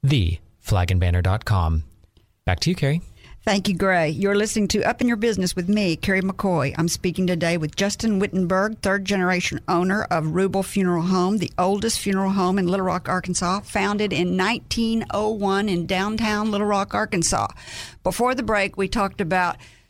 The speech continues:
Speaker 2: Justin's family legacy. Their family is old. Old family.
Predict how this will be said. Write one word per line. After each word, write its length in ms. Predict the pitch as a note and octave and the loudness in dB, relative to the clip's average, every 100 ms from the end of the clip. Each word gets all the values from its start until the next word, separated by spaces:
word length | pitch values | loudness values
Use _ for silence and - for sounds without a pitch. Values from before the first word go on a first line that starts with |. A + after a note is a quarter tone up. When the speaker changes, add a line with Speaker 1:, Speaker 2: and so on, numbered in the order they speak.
| _ | _
Speaker 2:
Justin's 400 | - G3 - F#3+ | -2 0 0 -2
family 480 | - F#3+ F#3+ G3 G3 | 0 0 2 2 0
legacy. 840 | F3+ F#3 E3+ F3+ - F3 E3 E3 | 2 2 2 -2 0 0 0 0
Their 260 | - D#3+ F3+ | -2 -2 -2
family 480 | - E3 E3 D#3 D#3+ | 0 0 2 0 -2
is 360 | C#3 - - - - | -4 -6 -6 -10 -4
old. 640 | F3+ F3+ D#3 C3+ C#3 - - - - _ _ _ - | 0 2 2 -2 -4 -8 -12 -16 -20 _ _ _ -2
Old 440 | F#3+ G#3 A3 G#3 | 0 2 0 -2
family. 680 | - G#3+ G3+ G#3+ G#3+ A3 | -2 0 0 0 0 -2